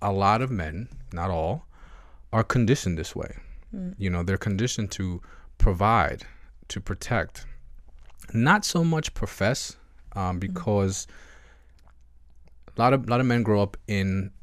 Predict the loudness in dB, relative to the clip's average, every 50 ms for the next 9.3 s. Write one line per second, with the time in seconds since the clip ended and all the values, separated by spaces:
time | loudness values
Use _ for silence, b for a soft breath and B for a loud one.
0 | -14 -8 -4 0 0 0 0 0 -2 -2 0 0 2 2 2 2 0 0 -2 -2
1 | -2 -2 -2 0 2 2 2 2 0 -2 -4 -8 -10 B B B B B B B
2 | B B B B B B B B B B -2 2 4 6 6 4 4 2 -2 -6
3 | -6 -6 -6 -6 -6 -6 -6 -8 -10 -10 -8 -6 -4 -2 -2 -4 -4 -6 -10 -10
4 | -10 -10 -8 -6 -6 -6 -6 -8 -10 -10 -8 -6 -6 -4 -6 -6 -8 -8 -8 -4
5 | -2 0 0 2 0 0 -2 -4 -6 -12 -12 -10 -8 -6 -6 -6 -6 -8 -8 -8
6 | -6 -6 -6 -6 -6 -6 -6 -6 -8 -10 -12 -14 -14 -12 -12 -12 -10 -8 -8 -6
7 | -6 -6 -6 -6 -6 -8 -6 -8 -8 -6 -6 -6 -6 -6 -6 -6 -4 -4 -2 -4
8 | -4 -4 -4 -4 -4 -4 -6 -8 -10 -10 -10 -10 -8 -8 -8 -10 -12 -8 -4 -2
9 | 0 2 2 0 -2 -4